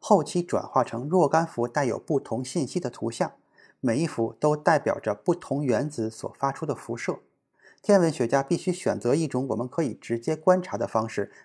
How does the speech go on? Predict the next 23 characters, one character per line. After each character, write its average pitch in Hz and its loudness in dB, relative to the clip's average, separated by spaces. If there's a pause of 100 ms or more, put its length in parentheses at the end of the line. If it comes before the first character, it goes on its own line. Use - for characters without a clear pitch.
来 123 0
展 117 -2
现 160 2
这 127 -2
种 - -8
信 120 -4
息， 151 -8 (440)
有 117 2
时 127 0
他 156 0
们 147 0
会 - 2
采 110 -6
用 107 -4
三 165 2
基 175 0
色 151 0
自 170 2
然 143 4
对 156 0
应 143 0
长、 135 -2
中、 180 0